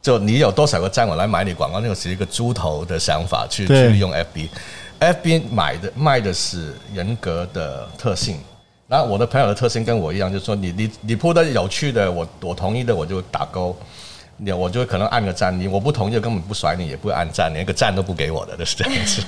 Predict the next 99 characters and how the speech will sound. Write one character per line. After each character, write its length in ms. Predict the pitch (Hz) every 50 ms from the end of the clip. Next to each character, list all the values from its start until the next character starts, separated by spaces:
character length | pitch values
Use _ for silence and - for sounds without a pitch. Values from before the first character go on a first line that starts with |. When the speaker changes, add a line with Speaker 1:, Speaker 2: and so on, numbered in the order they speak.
| - - - - -
Speaker 1:
<laughs> 360 | - - - - - - -
我 80 | - 139
也 80 | 143 113
是 140 | - 123
这 100 | 104 135
种 180 | 127 - 156 -
人。 220 | - - - 113 - - -
Speaker 2:
了 220 | 131 131 131 131
解。 120 | 127 104 92
Speaker 1:
那 120 | - 156 170 156
如 80 | 139 160
果 80 | 160 120
他， 240 | - 156 160 156
他 160 | 147 147 170 156
觉 120 | - 135
得 120 | 135 151
我 120 | 143 120 98
写 160 | - - 101
的 80 | 98 113
东 140 | 117 123
西 100 | 127 127
不 140 | 131 127 127
错， 260 | 123 - - 131 117 104
或 100 | 117 120
者 60 | 104
是 140 | 90 - 104
他， 60 | 113 110 110 - -
我 40 | 110
写 120 | 107 - -
的 60 | 98
东 100 | 110 110
西， 100 | 113 113
基 160 | 104 - 143
本 100 | 120 95
上 140 | 90 - 113
这 80 | -
本 100 | 117 92
书 160 | 85 - - 113
是 120 | 98 101
没 100 | 87 95
有 100 | 104 92
讲 180 | 85 - 71 78
大 180 | 82 90 90
话， 160 | 92 104 85
就 80 | 87 95
是 140 | 90 90 87 85 -
基 100 | - 123
本 80 | 98
上 100 | 95 104
是 80 | 95 110
我 140 | 95 80 82
的 60 | 80
经 180 | - 113 107 107
验 180 | 104 95 92
跟 240 | 90 98 90 90 92 - - - _ _ - - - _ _ _
讲 160 | - 82 82
真 160 | - 113 110
话， 140 | 113 117 101
因 60 | 117
为 60 | 107 92 - - - - -
主 160 | - 90 87
要 100 | 101 113
这 80 | 117 131
本 100 | 98 80
书 120 | - 113
是 100 | 98 95
写 160 | 87 - 98
给 60 | 101 98
我 120 | 78 85
女 120 | 90 78 65
儿 120 | 64 69 -
看 180 | - - 107 85
的。 60 | - - - - - - - - - - - - - - - - -
然 120 | - 98
后 80 | 101 - -
这 120 | - 117
一 140 | 110 127 139
个 80 | 131
假 160 | 110 - 90 78
定 160 | 82 110 110
读 140 | 98 90 92
者 160 | 85 80 71
是 100 | - -
我 160 | 85 76 60
的 120 | 64 76 80 - 85
女 120 | 80 69
儿， 80 | 64 85
一 60 | 101
个 120 | 98 92
是 160 | 82 - - 78
我 120 | 67 -
自 160 | - - 90
己。 140 | 78 - - - - -
第 80 | 120
一 40 | 120
个 100 | 117 92
过 180 | - - 110 101
到 120 | 98 95
我 140 | 85 71 69